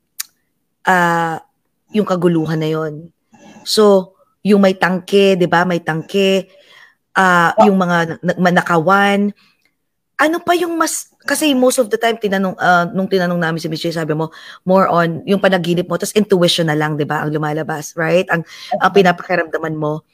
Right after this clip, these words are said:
Speaker 1: Ano yung intuition mo ngayon and prediction mo na nararamdaman mo dito sa, sa puso mo na mangyayari? Kasi tinanong ko sa'yo yun, no, kung Pilipinas ba yan or global?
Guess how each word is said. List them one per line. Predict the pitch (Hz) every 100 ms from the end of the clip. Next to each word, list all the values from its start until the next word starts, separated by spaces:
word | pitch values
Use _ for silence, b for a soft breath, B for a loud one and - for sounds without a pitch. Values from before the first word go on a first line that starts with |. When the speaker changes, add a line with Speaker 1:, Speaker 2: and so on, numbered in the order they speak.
| b b b b -
Speaker 1:
Ano | 277
yung | 311 320 311
intuition | 277 - 233 220 - 202
mo | 185 170
ngayon | 165 165 160 160
and | 185
prediction | 180 180 175 - 170
mo | 165 170
na | 180
nararamdaman | 180 175 170 165 165 165 165
mo | 160
dito | 156 151
sa, | 160 160 - _ b b b
sa | - 190
puso | 185 175 - 160 151
mo | 147 143
na | 147 160 156 b b b b
mangyayari? | 226 226 220 196 180 190
Kasi | 208 208
tinanong | 226 214 208 196
ko | 202
sa'yo | 196 190 185
yun, | 202
no, | 180
kung | - 165 - b b b
Pilipinas | 254 247 240 233 220 -
ba | 180
yan | 180 180 226 269
or | - 214
global? | 170 190 175 151 165 180 254